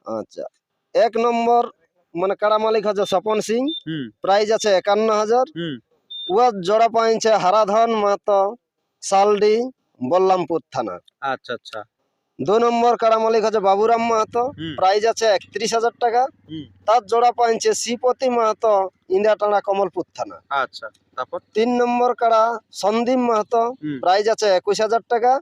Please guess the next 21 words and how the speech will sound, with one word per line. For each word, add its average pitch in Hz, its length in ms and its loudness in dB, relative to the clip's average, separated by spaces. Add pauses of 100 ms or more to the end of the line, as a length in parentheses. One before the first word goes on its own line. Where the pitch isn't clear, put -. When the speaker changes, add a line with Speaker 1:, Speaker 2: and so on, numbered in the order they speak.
Speaker 2:
হুম। 151 180 -6 (420)
Speaker 1:
তার 208 200 2
জোড়া 226 260 2
পাইছে 226 420 0 (240)
চিত্তরন-, 240 800 0 (320)
চিত্তরঞ্জন 233 680 0
মাহাতো, 220 440 0 (560)
রোহিডি, 220 480 2 (180)
এমজিএম 208 480 0
থানা। 110 280 -8 (220)
Speaker 2:
আচ্ছা, 135 320 -8
এটা 135 160 -4
মানে 175 160 -4
টাটানগর? 160 580 -4
Speaker 1:
এটা 170 200 0
টাটানগর। 147 600 -2 (180)
Speaker 2:
আচ্ছা। 120 360 -12 (280)
Speaker 1:
আচ্ছা। 117 380 -10 (2500)
Speaker 2:
এই 139 120 -6
তো। 160 120 -4
Speaker 1:
হুম। 120 220 -4